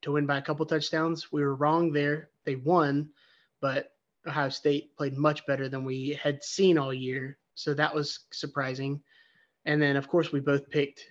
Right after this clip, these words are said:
T C U to get somewhat, you know, dominated by Michigan, and that did not happen. So I'm a little apprehensive. Uh, I,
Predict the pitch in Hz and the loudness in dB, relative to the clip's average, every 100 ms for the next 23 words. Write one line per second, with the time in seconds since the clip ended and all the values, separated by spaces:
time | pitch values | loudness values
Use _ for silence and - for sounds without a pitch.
0 | _ _ _ - 165 - 151 165 147 131 | _ _ _ -4 -4 -2 2 2 2 0
1 | 139 143 - _ _ - - 156 143 139 | -2 -4 -10 _ _ -8 -4 0 2 0
2 | - - _ _ _ _ _ _ _ _ | -4 -16 _ _ _ _ _ _ _ _
3 | _ 160 147 131 143 143 143 139 135 131 | _ 0 0 2 2 2 2 2 -2 -4
4 | 139 135 139 139 156 151 143 139 135 139 | -2 -2 -4 -2 0 0 -2 -2 -4 -6
5 | - 143 143 139 - - _ 143 139 143 | -4 -2 -2 -2 -8 -20 _ -4 0 -2
6 | - - - - - - - 151 139 135 | -2 -8 -14 -20 -20 -18 -2 2 2 0
7 | 135 _ _ _ _ _ _ _ - 147 | -8 _ _ _ _ _ _ _ -8 2
8 | 147 175 170 - - - 156 156 135 175 | 6 8 6 2 -6 0 0 0 0 2
9 | 170 147 139 135 - _ _ _ - 147 | 2 0 -2 -4 -14 _ _ _ -4 -2
10 | 147 147 143 | 0 0 0